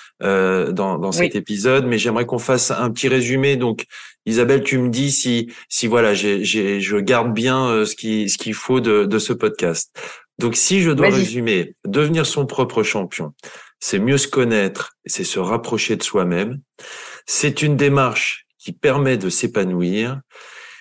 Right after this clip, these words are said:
Speaker 1: que c'est une quête qui demande de l'engagement, que c'est un travail de fond à mener au quotidien, que c'est un,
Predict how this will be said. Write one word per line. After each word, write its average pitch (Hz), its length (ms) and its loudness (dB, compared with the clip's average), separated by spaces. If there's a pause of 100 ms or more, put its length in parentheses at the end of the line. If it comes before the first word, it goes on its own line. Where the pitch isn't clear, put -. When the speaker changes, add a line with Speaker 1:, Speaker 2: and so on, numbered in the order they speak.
(120)
Speaker 1:
que 139 100 0
c'est 139 240 0
une 147 160 2
quête 160 500 0
qui 110 140 -4
demande 120 540 2
de 85 140 -2
l'engagement, 120 960 0
que - 60 -10
c'est 104 80 -4
un 95 60 -2
travail 98 300 0
de 101 140 0
fond 127 360 0
à 113 80 2
mener 101 420 2
au 110 100 2
quotidien, 107 680 -2
que 135 60 -6
c'est - 140 -4
un, 90 200 0